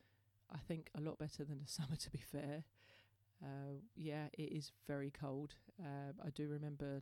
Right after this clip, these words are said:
like, training on one occasion, and I d-, oh, my fingers, they were just so cold, they actually hurt.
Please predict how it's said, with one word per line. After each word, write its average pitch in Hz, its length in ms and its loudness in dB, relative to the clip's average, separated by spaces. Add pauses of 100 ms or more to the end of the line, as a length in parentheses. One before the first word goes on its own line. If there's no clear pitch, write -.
like, 147 180 -2
training 143 580 0 (180)
on 143 160 -2
one 147 160 0
occasion, 143 600 -2
and 147 220 -4 (160)
I 151 120 2
d-, - 260 -10 (600)
oh, 147 200 0
my 135 80 -2 (120)
fingers, 147 520 -2
they 147 80 2
were 143 180 0
just - 440 0
so 160 200 6
cold, 147 300 0 (100)
they 180 160 -4 (120)
actually 143 640 -2 (260)
hurt. 151 460 0